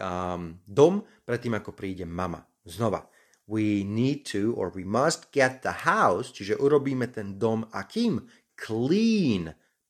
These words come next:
before mother arrives. Čiže get something alebo so-, or someone and adjective, teda prídavné meno. Hej? Urobím niečo tak, zariadím to tak, aby to bolo nejaké. Alright?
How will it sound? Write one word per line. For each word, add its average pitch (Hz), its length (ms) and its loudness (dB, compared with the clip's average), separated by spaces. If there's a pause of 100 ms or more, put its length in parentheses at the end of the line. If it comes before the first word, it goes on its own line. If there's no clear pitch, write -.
before 95 400 -6
mother 90 320 -4
arrives. 85 680 -8 (200)
Čiže - 240 -16 (160)
get 160 480 2 (560)
something 135 880 0
alebo 90 240 -6
so-, - 240 -10
or 90 240 -6
someone 190 560 4 (720)
and 87 640 -8
adjective, 90 640 -4
teda 90 240 -10
prídavné 92 560 -6
meno. 85 640 -10
Hej? 208 320 -8
Urobím 143 560 -2
niečo 95 480 -6
tak, 156 240 -2
zariadím 95 480 -2
to - 160 -20
tak, 160 240 -2 (240)
aby 135 160 0
to 82 160 -6
bolo 110 240 2
nejaké. 98 880 0 (320)
Alright? 120 400 4